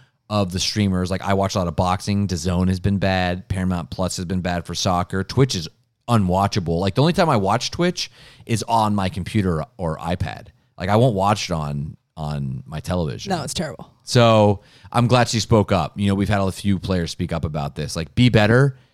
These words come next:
Speaker 1: Like, give us some more angles, too, 'cause tonight we literally had, like, a handball, potential handball or, uh, a ball that went off someone's head and you couldn't even tell after three angles 'cause they're just using a sideline
Speaker 2: Yeah,
Speaker 1: cam for
Speaker 2: couldn't
Speaker 1: every
Speaker 2: see the
Speaker 1: goal.
Speaker 2: own goal.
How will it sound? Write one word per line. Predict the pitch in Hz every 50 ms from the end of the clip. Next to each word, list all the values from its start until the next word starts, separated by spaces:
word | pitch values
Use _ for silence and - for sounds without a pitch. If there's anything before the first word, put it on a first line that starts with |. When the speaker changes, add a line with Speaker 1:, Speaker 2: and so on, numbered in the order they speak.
| - -
Speaker 1:
Like, | 107 107 87 90
give | - 131 139
us | 143 135
some | - 131
more | 123 120 123 -
angles, | 98 101 101 107 110 123 131 139 131 -
too, | - - 110 113 127 143 143
'cause | 135 123 110 -
tonight | - 120 107 107 110 123 123
we | 113 110
literally | 107 113 117 123 123 113
had, | 107 110 113 110
like, | 107 104 101 95 - - - _ - - - _ _ -
a | 104
handball, | 95 95 104 101 101 107 110 104 110 98 - -
potential | - - - - 117 113 - 117 95
handball | 92 104 101 107 110 110 104 113 113 110 107 107 107 107 101 - - - - -
or, | - 113 110 107 104 101 98 98 87 - - _ _ _ _ _ -
uh, | 107 104 101 98 98 82
a | 101 82
ball | - 117 107 107 107
that | 107 110 87
went | 104 104 101
off | 101 101 101 101 101 101 - -
someone's | - 117 107 104 101 101 95
head | - 95 95 95 98 98
and | 98 95
you | 95
couldn't | 90 - 113 107
even | 104 101 98
tell | 92 - 98 95
after | 92 87 - 95
three | 82 - - 92 92 90
angles | 78 80 85 85 90 92 95 95 - - - - _
'cause | - 92 85
they're | 92 92
just | 92 92 -
using | 98 85 87 85 82
a | 82
sideline | - - 80 82 82 87 87 90 90
Speaker 2:
Yeah, | 254 220
Speaker 1:
cam | 92 95 98
for | - 92
Speaker 2:
couldn't | 87 240 214
Speaker 1:
every | 185
Speaker 2:
see | 196 202
the | 185 180
Speaker 1:
goal. | 170 165 165
Speaker 2:
own |
goal. | 165 165 165 160 160 165 165